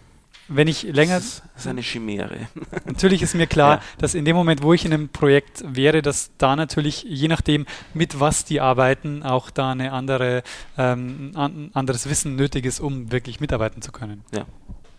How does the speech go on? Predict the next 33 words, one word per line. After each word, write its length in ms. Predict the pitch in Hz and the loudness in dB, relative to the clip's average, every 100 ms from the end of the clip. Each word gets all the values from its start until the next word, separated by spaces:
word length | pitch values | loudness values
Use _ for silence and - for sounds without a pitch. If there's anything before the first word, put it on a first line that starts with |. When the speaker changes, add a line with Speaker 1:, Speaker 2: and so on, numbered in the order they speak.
| - - - _ _ _ _ _ _ _ _ _ | -20 -20 -20 _ _ _ _ _ _ _ _ _
Speaker 1:
Und 220 | 127 120 - | -8 -6 -4
dass 160 | 131 | -4
es 120 | 123 - | -4 -4
da 100 | 139 | -2
unendlich 400 | 151 147 131 - | 0 -2 -2 -6
viel, 360 | - 160 147 - - | -4 -4 -6 -10 -8
äh, 120 | 131 | -6
gibt 360 | 120 139 - - | -6 -8 -10 -12
an 100 | 123 | -10
unterschiedlichen 580 | 135 123 120 117 117 113 | -10 -12 -12 -12 -14 -8
Themen. 320 | - 113 113 | -8 -6 2
Speaker 2:
Weil 100 | 117 | 4
es 100 | 120 | 6
ja 80 | - | 4
auch 120 | 117 | 4
für 140 | - | 0
unterschiedliche 500 | - 135 131 123 123 | -2 -2 -4 -6 -6
Projekte 320 | 120 120 123 123 | -2 -2 -2 -6
sehr 160 | 123 | -6
unterschiedliche 560 | 117 120 123 110 110 - | -6 -6 -4 -4 -6 -8
Anforderungen 680 | 135 139 165 165 165 175 165 | -10 -6 -4 -4 -6 -8 -8
gibt. 340 | 190 185 - - - - | -10 -12 -20 -20 -20 -20
Also 200 | - 107 | -16 -8
man 120 | 117 117 | -6 -4
muss 220 | 135 - | -6 -6
üblicherweise 640 | 120 123 127 113 117 113 | -10 -8 -4 0 0 0
eigentlich 180 | 110 113 | -6 -8
für 160 | - 120 | -8 -8
so 200 | - 110 | -6 -8
gut 160 | 110 | -4
wie 80 | 117 | -2
jedes 260 | 110 131 - | 0 -2 -4
Projekt 460 | - 123 120 - | -2 0 0 -4